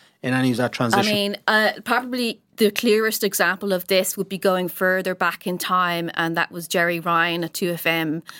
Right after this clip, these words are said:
Speaker 2: I mean, two F M was a commercial
Speaker 1: Yeah.
Speaker 2: cash machine, but it
Speaker 1: But
Speaker 2: was,
Speaker 1: Jerry
Speaker 2: it,
Speaker 1: Ryan was a
Speaker 2: it,
Speaker 1: one-off,
Speaker 2: yeah,
Speaker 1: right?
Speaker 2: I mean, that's the biggest example of that. But it, I mean, it is something that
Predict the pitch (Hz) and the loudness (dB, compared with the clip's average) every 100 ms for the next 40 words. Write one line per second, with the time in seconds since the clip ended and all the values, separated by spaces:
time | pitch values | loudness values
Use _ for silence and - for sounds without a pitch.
0 | - - 180 180 175 175 143 - - 208 | -10 -2 0 2 0 -2 -6 -12 0 0
1 | 180 185 175 170 170 170 - 180 175 175 | 2 0 0 -2 -6 -8 -4 -2 0 0
2 | - 180 165 - 175 - 180 185 180 170 | 0 -2 -2 -4 -4 -4 -6 -4 -4 -4
3 | - - - - 190 185 185 123 202 190 | -8 -16 -6 2 4 6 6 6 4 4
4 | 92 175 190 185 180 160 156 208 220 208 | -2 0 4 4 4 2 2 2 2 0
5 | 214 - - 233 - 233 233 226 220 208 | -4 -2 0 0 -2 2 4 2 0 -2
6 | 196 180 185 175 165 175 165 - 202 - | 0 0 0 -2 0 0 -2 -2 -2 -2
7 | - - 277 403 - 339 359 381 480 - | -10 -4 0 0 0 0 0 2 2 2
8 | 262 - 214 196 190 - 180 | 0 2 2 2 -2 -4 -4